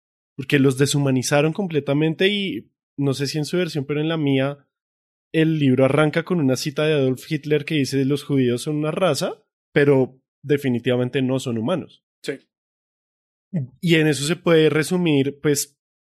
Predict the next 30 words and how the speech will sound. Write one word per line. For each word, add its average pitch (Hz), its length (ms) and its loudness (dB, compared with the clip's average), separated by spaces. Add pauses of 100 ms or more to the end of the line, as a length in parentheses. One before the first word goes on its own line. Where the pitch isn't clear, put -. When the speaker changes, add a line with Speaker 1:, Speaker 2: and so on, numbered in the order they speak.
(180)
Speaker 1:
esa 156 240 2
decisión 156 420 0
artística 156 720 -2
de, 160 240 2
de 139 200 2
Art 123 320 2 (120)
Spiegelman 143 640 -2 (560)
por 151 240 4
hacer 135 300 0
los 120 180 -2
judíos 139 300 0
como 139 180 -2
ratones, 220 400 -2
porque 139 340 -4 (380)
realmente 147 440 4
los 175 140 2
deshumanizaron 190 640 0
al 165 120 -2
punto 156 340 -2
que 175 160 2
yo 156 140 -2
creo 147 180 -2
que 175 100 0
hasta 175 220 2
ellos 127 240 0
mismos 180 380 2
se 196 120 0
vieron 143 280 2
como 160 220 -4
ratones, 160 600 -2